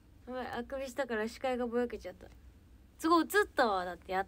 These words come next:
たじゃん。お、お、映ってるみんな。やっぱ気持ちの問題だよね、何事も。気持ちだ。見てるそこのあなた。「あくびって映るんだよ」。あー、そう、あるじゃないですか。なんか、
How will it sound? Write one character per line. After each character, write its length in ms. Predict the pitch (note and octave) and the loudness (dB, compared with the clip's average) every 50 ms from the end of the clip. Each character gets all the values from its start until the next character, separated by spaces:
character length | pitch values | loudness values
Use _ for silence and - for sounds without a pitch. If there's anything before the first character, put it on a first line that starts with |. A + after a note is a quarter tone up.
| - - | -2 -2
た 100 | D4+ D4+ | -2 0
じ 80 | C#4 | 0
ゃ 120 | A#3 F3+ F3+ | 0 -2 -2
ん。 20 | - | 0
お、 540 | - C4+ D4+ D4 - - - - D#4+ D#4 C#4+ | 0 2 4 2 2 0 -2 -2 0 0 0
お、 40 | C4 | 0
映 40 | C4 | -2
っ 40 | B3 - E4 | -4 -4 -6
て 160 | - - C4+ A#3 | -2 0 0 0
る 100 | G#3+ G#3+ | 0 0
み 100 | G#3+ G#3+ | -2 -2
ん 60 | G#3 | -2
な。 180 | G#3 G#3 G#3 - - - - - - - - - - - - - - - - | -2 -4 -4 -6 -12 -20 -20 -20 -20 -20 -20 -20 -20 -20 -20 -20 -20 -20 -12
や 100 | - G#3+ | -10 -10
っ 20 | G#3 | -8
ぱ 100 | - G#3+ | -8 -8
気 180 | G#3+ - - | -6 -2 0
持 140 | B3 D#4+ G4+ | 2 2 2
ち 120 | G#4+ - C5 | 2 2 2
の 40 | C5 C5+ C5 C5 C5 C5 B4+ C5 C5 B4+ B4+ B4+ A4+ | 2 4 4 4 2 2 2 0 0 0 2 0 0
問 60 | E4+ | 0
題 0 | |
だ 60 | B3 A3 | 0 -2
よ 60 | G#3 | -4
ね、 60 | G3+ | -4
何 180 | G3+ G3+ G3+ G3 | -6 -6 -6 -6
事 280 | G3 F#3+ - - G3 | -8 -8 -6 -6 -6
も。 180 | F#3+ F#3 F#3 F#3 - - - | -6 -6 -8 -10 -14 -20 -20
気 140 | - - B3 | -10 -8 -6
持 120 | B3+ D4+ D#4 | -6 -6 -6
ち 120 | - F4 | -8 -2
だ。 120 | E4+ F#4+ F#4 - - - - - - - - - - - - - - - - - - - - - - - - - - - - - - - - - - - - - - - | 0 0 0 -2 -8 -18 -20 -20 -20 -20 -20 -20 -20 -20 -20 -20 -20 -20 -20 -20 -20 -20 -20 -20 -20 -20 -20 -20 -20 -20 -20 -20 -20 -20 -20 -20 -20 -20 -20 -20 -16 -12
見 120 | A#3 A#3+ | -12 -10
て 120 | A#3 A#3+ G#3 | -8 -8 -10
る 80 | F#3 | -10
そ 140 | F3 - - | -10 -12 -16
こ 160 | F#3+ - G#3+ | -14 -12 -10
の 80 | G#3+ G#3 | -8 -6
あ 60 | G#3 | -6
な 120 | G#3 G#3 G#3 | -6 -8 -8
た。 220 | G#3 - - - - - - - - - - - - - - - - - - - - - - - - - - - - - - - - - | -10 -12 -14 -14 -18 -20 -20 -20 -20 -20 -20 -20 -20 -20 -20 -20 -20 -20 -20 -20 -20 -20 -20 -20 -20 -20 -20 -20 -20 -20 -20 -20 -20 -20
「あ 80 | - - | -18 -16
く 140 | - - B3+ | -12 -8 -8
び 100 | C4 C#4 | -8 -8
っ 40 | C4 | -8
て 160 | - C#4 C4+ | -4 -4 -4
映 40 | C4 C4 - D#4+ | -4 -2 -4 -2
る 140 | D4+ D4 B3 | -2 -2 -2
ん 80 | G3+ | -4
だ 80 | E3+ E3 | -6 -10
よ」。 160 | D#3+ D#3+ - - - | -14 -16 -18 -16 -8
あ 260 | - A3+ A#3+ A#3+ A3 A3 | -2 0 0 0 0 -2
ー、 20 | |
そ 160 | G#3+ - A3 | -4 -2 -2
う、 20 | A3 | 0
あ 140 | G#3 A#3+ | 2 4
る 100 | D4+ E4+ | 4 4
じ 80 | D#4+ B3+ | 2 0
ゃ 60 | A#3+ | -2
な 100 | A3 G#3 | -4 -4
い 40 | G3+ | -6
で 80 | F#3+ G3 | -8 -10
す 80 | - - | -8 -6
か。 40 | |
な 100 | G#3 G#3+ | -6 -6
ん 60 | G#3+ G3+ | -6 -6
か、 360 | - F#3 F#3+ F#3 F3 E3+ | -6 -6 -6 -6 -6 -8